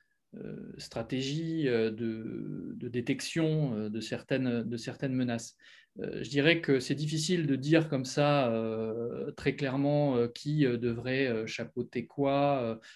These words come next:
euh, mais, euh, euh, voilà, c'est, c'est, c'est plus la nécessité. En tant que statisticien, euh, c'est la, les, l'histoire de, de la marmite dont je parlais auparavant. Euh, j'aimerais bien avoir des, des ingrédients bio, euh, parce que j'aime manger sainement.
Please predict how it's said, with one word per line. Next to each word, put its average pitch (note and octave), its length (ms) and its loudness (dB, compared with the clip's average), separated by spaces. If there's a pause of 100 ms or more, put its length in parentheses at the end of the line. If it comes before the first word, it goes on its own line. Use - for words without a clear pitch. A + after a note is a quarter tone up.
(160)
euh, G#2 720 -6
mais, D3 520 2
euh, A#2+ 340 2 (580)
euh, G#2+ 380 -10
voilà, A#2 300 2 (100)
c'est, - 220 -6
c'est, - 180 -6
c'est C3+ 180 -2
plus - 560 -2
la B2+ 140 0
nécessité. D#3+ 920 4 (1000)
En C3+ 100 -6
tant D#3 180 2
que D3+ 60 0
statisticien, D#3 1080 -2
euh, C3 360 2
c'est - 240 -4
la, C3 160 0
les, C3+ 180 -4
l'histoire C#3+ 760 2
de, C3+ 180 4
de C3 120 2
la C3 100 4
marmite D3+ 420 4
dont C3+ 160 2
je - 80 -6
parlais C#3+ 260 4
auparavant. C#3 720 4
Euh, A#2+ 380 4
j'aimerais C3 320 0
bien D#3 160 2
avoir D3 380 4
des, C3 320 4
des B2+ 160 -2
ingrédients C3 400 0
bio, C#3+ 460 6
euh, A#2 80 0
parce - 200 -8
que C#3+ 80 -2
j'aime C#3 180 2
manger C3 320 0
sainement. C#3+ 560 0